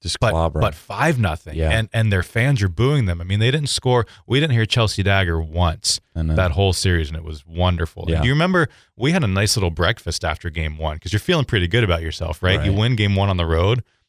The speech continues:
Speaker 2: We went to the pancake, the original Pancake House.
Speaker 1: Yeah, well, that, so that's back to just how the playoffs work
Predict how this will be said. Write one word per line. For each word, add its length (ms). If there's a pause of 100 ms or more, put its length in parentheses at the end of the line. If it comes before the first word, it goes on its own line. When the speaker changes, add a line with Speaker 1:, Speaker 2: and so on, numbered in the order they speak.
(240)
Speaker 2:
We 60
went 120
to 60
the 60
pancake, 340
the 160
original 300
Pancake 400
House. 380
Speaker 1:
Yeah, 220
well, 220
that, 140
so 140
that's 240
back 220
to 80
just 160
how 80
the 100
playoffs 440
work 300